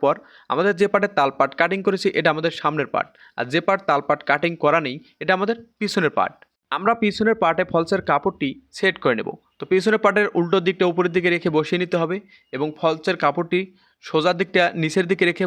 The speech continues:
বসিয়ে নিতে হবে। এই নিয়মে পার্ট দুটো বসিয়ে নেওয়ার পর একেবারে মাঝ বরাবর একটি সেলাই দিয়ে পার্ট দুটো আটকে নিতে হবে। এটা আমাদের বন সেলাই, একটু সেলাইগুলো লম্বা লম্বা করে দিয়ে নেব। পরবর্তীতে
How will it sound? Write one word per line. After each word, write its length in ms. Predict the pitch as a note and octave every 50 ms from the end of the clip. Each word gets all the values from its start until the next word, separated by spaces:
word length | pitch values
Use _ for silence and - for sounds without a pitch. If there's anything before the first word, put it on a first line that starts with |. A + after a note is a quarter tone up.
| D#3+ E3
বসিয়ে 240 | E3+ - - C#3+ B2+
নিতে 120 | A2+ - A2+
হবে। 160 | G#2 A2 A#2 - - - _ - D#3+
এই 60 | F3+ G3
নিয়মে 180 | A3 A#3 A#3 A#3 F#3
পার্ট 160 | D#3 D#3 D#3 D#3
দুটো 140 | F#3+ G3 G3 D#3
বসিয়ে 240 | D#3 D#3+ - - F3+
নেওয়ার 180 | F3+ F3 E3+ - E3+
পর 120 | D#3+ F3 F3+ - - - - - _ -
একেবারে 300 | C#3 D3 G3 G3+ G#3 G3 E3+ D3
মাঝ 140 | D3 E3 D#3+ E3+
বরাবর 240 | G3 G#3 G3+ G3 G#3 - F#3+
একটি 140 | F3 F#3+ F#3+ F3 -
সেলাই 280 | E3 C#3+ C3+ C3+ C3+ C3 - - _ E3
দিয়ে 160 | E3 F3+ F3 F#3+ G#3 - _ - - _ _
পার্ট 160 | C#3+ D3 E3 E3 E3+
দুটো 160 | G3 F#3 G#3 - - A#2 C#3+
আটকে 240 | D#3 D#3 - - F3+ D#3+
নিতে 140 | C3 - B2
হবে। 140 | A2 - - - - _ - -
এটা 100 | D#3+ G3+ G3+
আমাদের 180 | G#3 G#3+ A3 F#3 D3
বন 160 | C3+ C3+ D3 F3 F3+ -
সেলাই, 220 | F#3+ F3 F3+ F#3 - E3
একটু 140 | D3+ - D#3 D3+
সেলাইগুলো 340 | - D3+ D#3 D#3+ D#3+ D#3+ D#3 C#3
লম্বা 220 | C3 B2 B2+ C#3 D3+
লম্বা 200 | E3+ E3+ E3+ F3+ F3
করে 120 | F#3 F3 F3+ E3
দিয়ে 120 | F3+ F3 F3
নেব। 100 | E3 F#3 A3 A3+ - - - _ _ _
পরবর্তীতে 440 | - D3 D#3+ F3 G#3 G3+ A3+ G#3+ G#3+